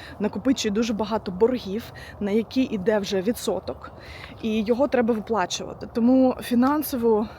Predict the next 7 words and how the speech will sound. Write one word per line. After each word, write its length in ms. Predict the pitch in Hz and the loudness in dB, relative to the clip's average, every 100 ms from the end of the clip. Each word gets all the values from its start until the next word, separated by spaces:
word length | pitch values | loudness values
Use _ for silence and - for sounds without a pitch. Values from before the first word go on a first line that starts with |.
| - | -8
багатьом 680 | 196 202 226 - 247 208 180 | -6 -4 -4 2 4 4 0
канадським 600 | 196 196 170 175 - 190 | -4 -4 -4 -12 -10 -8
випускникам 720 | 185 214 - 247 285 339 392 - - - - | -8 -8 -4 -4 0 -2 -2 -8 -16 -16 -10
дійсно 380 | 185 226 247 233 | -2 0 2 0
дуже 280 | 202 233 196 | 2 0 0
важко 480 | 190 240 - - 190 | -4 -6 -6 -2 -2
утриматися 840 | 208 214 240 226 208 208 190 170 | -2 0 4 4 2 -4 -6 -6